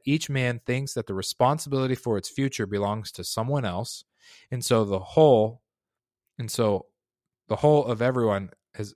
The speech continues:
you know what? Let me just read this. Let me just start over on this quote from Thucydides. "It never occurs to any of them that the apathy of one will damage the interest of all. Instead,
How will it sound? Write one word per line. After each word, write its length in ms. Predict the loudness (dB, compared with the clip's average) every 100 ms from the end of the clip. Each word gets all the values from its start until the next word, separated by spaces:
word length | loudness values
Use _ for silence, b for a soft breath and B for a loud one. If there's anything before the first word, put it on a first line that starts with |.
| _ 2
you 100 | 4
know 920 | 4 2 0 -2 -4 _ -20 -4 0
what? 180 | 0 0
Let 120 | -2
me 80 | 0
just 220 | 0 -2
read 200 | 0 0
this. 220 | 0 -4 -6 -2
Let 80 |
me 100 | 0
just 220 | 2 -2 -6 _ _ _ _ _ -12
start 360 | 0 4 4 2
over 340 | -4 -4 -6
on 220 | -6 -6
this 200 | -6 -8
quote 380 | -10 -10 -10 -12 _ _ _ _ _ _ _ _ _ _ _ _
from 240 | 2 2 4
Thucydides. 720 | -2 0 0 0 -2 -8 -14 B B
"It 100 | 4
never 200 | 8 8
occurs 320 | 8 6 6
to 80 | 4
any 200 | 2 4
of 100 | 4
them 300 | 4 2 -2 _
that 260 | -4 -4 -6
the 180 | -8 0
apathy 380 | 2 2 2 2
of 80 |
one 220 | 6 6 6
will 80 | 4
damage 320 | 2 2 0
the 100 | -4
interest 300 | -4 -4 -2
of 140 | 0
all. 260 | 0 -2 -14 b b b
Instead, 460 | -2 6 8 8